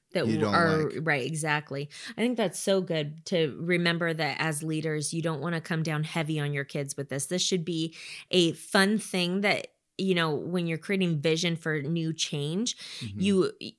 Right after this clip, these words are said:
Speaker 1: you know, it's not always gonna be fun. There's gonna be some hard, but instead maybe say, "Hey, guys,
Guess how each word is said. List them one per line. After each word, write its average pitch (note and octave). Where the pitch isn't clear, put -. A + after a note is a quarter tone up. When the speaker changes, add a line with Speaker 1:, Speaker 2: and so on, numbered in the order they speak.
Speaker 1:
you F#3+
know, F3
it's E3
not B3+
always G3
gonna A3+
be A3+
fun. F3+
There's A3
gonna G#3
be G3+
some G#3
hard, F3+
but F#3
instead G#3+
maybe G3
say, G3
"Hey, F#3
guys, E3+